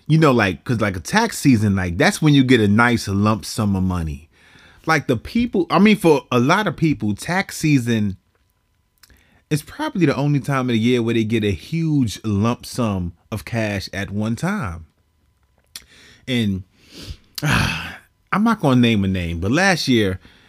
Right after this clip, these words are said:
there was somebody I followed on Instagram where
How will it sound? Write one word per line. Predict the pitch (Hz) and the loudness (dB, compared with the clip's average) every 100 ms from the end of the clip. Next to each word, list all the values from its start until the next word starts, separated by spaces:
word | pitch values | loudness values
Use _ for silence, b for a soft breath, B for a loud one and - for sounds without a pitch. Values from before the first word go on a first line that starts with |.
| b b | b b
there | 214 208 | 0 0
was | - | 0
somebody | 160 139 120 120 | 0 2 2 2
I | 110 | 0
followed | - 117 113 | 0 0 0
on | 107 | -2
Instagram | 110 104 - 92 92 87 92 | -2 -6 -6 -4 -4 -2 -4
where | 87 85 | -6 -8